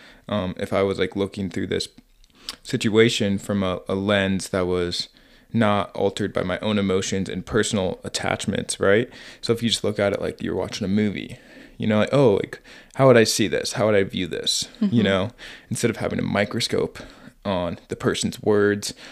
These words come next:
Speaker 1: or having a microscope on the way you feel, you kinda give that, like,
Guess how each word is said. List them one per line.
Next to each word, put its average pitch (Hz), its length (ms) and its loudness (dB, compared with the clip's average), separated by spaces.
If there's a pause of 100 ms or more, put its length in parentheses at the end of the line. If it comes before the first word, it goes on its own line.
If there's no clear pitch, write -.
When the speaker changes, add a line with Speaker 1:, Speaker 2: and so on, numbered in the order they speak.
(140)
Speaker 1:
or - 60 -16
having 107 160 -2
a 104 40 -4
microscope 107 680 0
on 95 340 -4 (100)
the 95 60 -8
way 98 120 0
you 85 100 -6
feel, 123 480 4 (300)
you 107 80 -8
kinda 117 180 2
give 104 160 4
that, 90 240 0
like, 80 300 -4